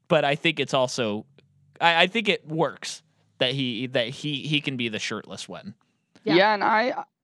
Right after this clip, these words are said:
Speaker 3: I feel like it's, I like, kinda like you're saying, like, it's partially intentional by the comic book people and, and the people who made this movie.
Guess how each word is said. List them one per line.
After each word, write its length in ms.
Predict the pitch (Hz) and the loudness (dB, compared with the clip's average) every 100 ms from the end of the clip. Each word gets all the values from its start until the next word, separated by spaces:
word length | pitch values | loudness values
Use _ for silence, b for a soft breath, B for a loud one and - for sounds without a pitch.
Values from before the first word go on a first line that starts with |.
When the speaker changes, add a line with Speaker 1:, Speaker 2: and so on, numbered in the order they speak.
| - | 2
Speaker 3:
I 100 | 202 | 2
feel 180 | - 330 | 4 2
like 160 | 185 | 4
it's, 260 | 156 - - - | 0 -2 -8 2
I 200 | 151 160 | 4 6
like, 200 | 156 151 | 4 4
kinda 160 | 175 175 | 2 4
like 140 | 151 | 2
you're 80 | 139 | 0
saying, 280 | - 147 139 | 2 2 2
like, 160 | 123 | 0
it's 180 | 120 117 | 0 -4
partially 380 | - 131 123 131 | 0 0 2 0
intentional 560 | 120 123 113 - - 110 | 2 0 0 -4 -2 2
by 140 | 110 | 2
the 120 | 107 | 0
comic 360 | 98 113 107 113 | -2 0 0 -2
book 180 | 110 - | -6 -4
people 500 | 113 113 113 104 107 | -4 -2 -2 -2 -2
and, 180 | 104 104 | -4 -4
and 320 | 107 107 107 | -4 -4 -6
the 60 | 107 | -8
people 300 | - 113 107 | -8 -6 -4
who 40 | |
made 140 | 104 104 | -2 -4
this 180 | 104 | -4
movie. 400 | 110 107 104 104 | -2 0 0 -2